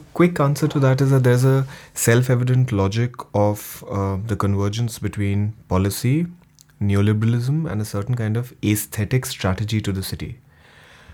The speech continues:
which completely erases ideas of inadequacy, because the city is thought of as a conduit for adequacy. And as such, all markers that militate against that logic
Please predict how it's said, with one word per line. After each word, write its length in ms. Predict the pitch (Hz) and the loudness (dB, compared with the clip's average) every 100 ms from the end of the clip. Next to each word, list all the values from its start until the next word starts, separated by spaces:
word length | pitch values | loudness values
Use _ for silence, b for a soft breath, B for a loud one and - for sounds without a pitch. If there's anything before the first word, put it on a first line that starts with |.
| B - | B -10
which 460 | 107 110 - - - | 0 0 2 -2 0
completely 840 | 107 101 117 120 127 123 123 - | -4 -2 -4 0 2 2 0 -2
erases 920 | 104 98 98 104 110 107 104 104 - _ _ _ _ _ _ - | -2 0 0 0 0 -2 -2 -8 -14 _ _ _ _ _ _ -6
ideas 420 | 101 104 110 110 | 0 2 2 2
of 200 | 113 110 - | 0 -4 -6
inadequacy, 720 | 110 104 101 98 - - - - - - | -2 0 0 -2 -6 -10 -14 -16 -18 -10
because 340 | 98 101 104 104 | -8 -6 -6 -4
the 80 | 104 | -6
city 600 | - 107 117 123 113 - | -4 -4 -2 -2 -4 -4
is 480 | 107 107 - - - - | 0 0 -2 -8 -14 -6
thought 280 | 104 101 | -2 -2
of 240 | 110 107 - | -2 -4 -4
as 220 | 95 98 | -2 -2
a 220 | 104 113 127 B B B - | 0 -2 -4 B B B -12
conduit 500 | - 95 101 104 104 | 0 2 4 2 0
for 360 | - 95 92 90 | -4 -8 -8 -8
adequacy. 640 | - 87 90 - - - 170 175 - - | -8 -8 -10 -14 -14 -10 -12 -12 -20 -10
And 140 | 123 123 | -2 -2
as 140 | 127 | -2
such, 260 | 135 135 - - | -4 -6 -8 0
all 300 | 107 120 127 | 2 4 4
markers 760 | 110 95 - 113 110 107 - - | 4 0 0 0 0 -2 -8 -4
that 280 | 101 95 - B B B B - | -2 -2 -6 B B B B -2
militate 460 | 104 101 107 113 | 2 2 2 2
against 400 | 107 92 101 110 | 2 0 -2 -4
that 180 | - 98 | -6 -6
logic 420 | 92 90 165 170 | -6 -6 -6 -10